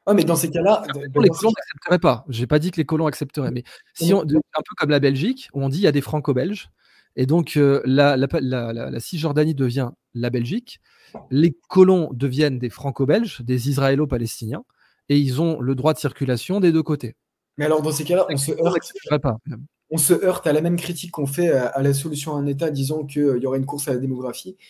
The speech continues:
Speaker 1: Si on fait ça, il y aurait clairement une course à la démocratie.
Speaker 2: Ah, mais là, les colons, ils sont que cinq cents ou six cent mille.
Speaker 1: Moi, j'ai
Speaker 2: Ah,
Speaker 1: vu huit cents.
Speaker 2: huit cent mille ?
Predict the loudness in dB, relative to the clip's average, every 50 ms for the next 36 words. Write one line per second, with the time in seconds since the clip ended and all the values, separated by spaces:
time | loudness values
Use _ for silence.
0 | -20 _ _ -8 -4 -4 -2 -2 0 0 2 2 2 2 2 0 -2 -2 -2 -2
1 | -2 -2 -4 -6 -6 -4 -4 -4 -4 -2 -2 -2 -2 -2 -4 -6 -8 -8 -6 -6
2 | -4 -2 0 2 0 0 -2 -4 -8 -4 -2 -2 -2 -2 -4 -6 -8 -6 -6 -6
3 | -8 -6 -4 -2 0 2 2 0 -2 -6 -14 -18 -18 -16 -10 -8 -6 -6 -6 -6
4 | -6 -6 -6 -6 -6 -8 -10 -8 -6 -4 -2 -2 -2 -2 -2 -4 -4 -6 -10 _
5 | _ _ _ -6 -6 -6 -6 -6 -4 -2 0 2 2 2 2 2 2 0 0 -2
6 | -6 -10 -12 -12 -14 _ _ _ _ _ _ _ _ _ -10 -6 -6 -4 0 0
7 | 2 2 2 0 -2 -6